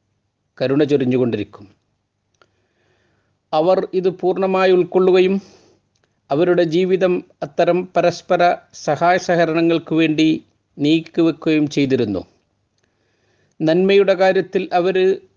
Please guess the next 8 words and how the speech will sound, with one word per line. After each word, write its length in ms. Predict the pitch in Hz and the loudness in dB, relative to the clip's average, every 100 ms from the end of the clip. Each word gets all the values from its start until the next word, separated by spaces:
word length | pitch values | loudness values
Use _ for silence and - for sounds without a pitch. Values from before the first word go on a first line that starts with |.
| - | -4
മത്സരിക്കുന്നവരായിരുന്നു. 1200 | 165 170 - 185 - 175 185 175 151 120 98 87 _ _ _ _ _ _ _ _ _ _ - | -2 -2 -2 -4 -4 -2 0 2 2 0 -6 -12 _ _ _ _ _ _ _ _ _ _ -4
പരസ്പരം 680 | 156 - - 175 175 - | -4 -2 -2 0 0 -4
സഹായിക്കാനും 960 | - 156 160 170 170 175 170 170 175 185 _ _ _ _ | -8 -4 0 0 0 0 0 0 -4 -10 _ _ _ _
കൊടുക്കാനും 760 | 160 156 147 - 170 170 175 - _ _ _ _ _ _ _ 139 | -4 -4 -2 0 0 0 -2 -6 _ _ _ _ _ _ _ -2
കൈത്താങ്ങാകാനും 1080 | 160 160 185 180 175 165 165 160 165 175 - - | -2 0 0 2 0 0 0 -2 -6 -10 -18 -6
അവർ 460 | 143 156 156 156 - - | -2 0 0 -2 -6 -10
ധൃതി 360 | 143 139 147 160 | -6 -2 0 2
കാണിച്ചിരുന്നു. 560 | 151 139 - 120 101 | 2 0 -4 -6 -8